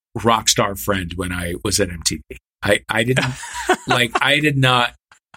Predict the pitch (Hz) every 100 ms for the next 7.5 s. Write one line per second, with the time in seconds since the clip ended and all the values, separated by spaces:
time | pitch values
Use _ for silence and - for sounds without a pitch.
0 | _ - 143 131 131 139 156 180 170 147
1 | 127 - 117 107 107 - 117 117 135 131
2 | 120 113 110 110 107 107 - - 113 -
3 | 127 196 - _ - 101 107 170 _ _
4 | - - - 131 131 120 117 113 113 110
5 | - _ 135 123 123 123 120 120 120 -
6 | 139 131 127 123 117 - - 170 156 151
7 | 143 - 143 135 123